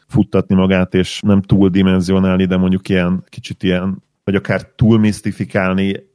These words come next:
az ő erejét, hogy ő mennyire visszatud, mennyire nem sérül meg, és mekkora Iron Man, ami persze igaz.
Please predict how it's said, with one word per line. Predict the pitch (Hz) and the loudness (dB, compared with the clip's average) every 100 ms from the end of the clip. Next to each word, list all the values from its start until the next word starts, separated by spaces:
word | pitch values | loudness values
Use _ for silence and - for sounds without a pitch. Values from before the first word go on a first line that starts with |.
| _ _ | _ _
az | - 90 | -14 -4
ő | 101 98 101 | 0 4 4
erejét, | 98 98 95 95 - | 2 2 0 0 -4
hogy | 101 | -4
ő | 98 | -2
mennyire | 101 107 107 95 98 - | 0 0 0 -2 -4 -6
visszatud, | 95 98 104 95 95 | -8 -8 -6 -6 -4
mennyire | 110 117 107 | 0 2 2
nem | 101 | 0
sérül | 98 - 98 92 | -2 -2 -2 0
meg, | 92 | -4
és | 90 | -6
mekkora | - 92 - 90 87 | -6 -8 -6 -4 -2
Iron | 85 | -2
Man, | 90 90 | -2 -2
ami | 92 | -4
persze | 90 87 - 90 | -6 -10 -8 -8
igaz. | 85 87 95 | -4 -4 -4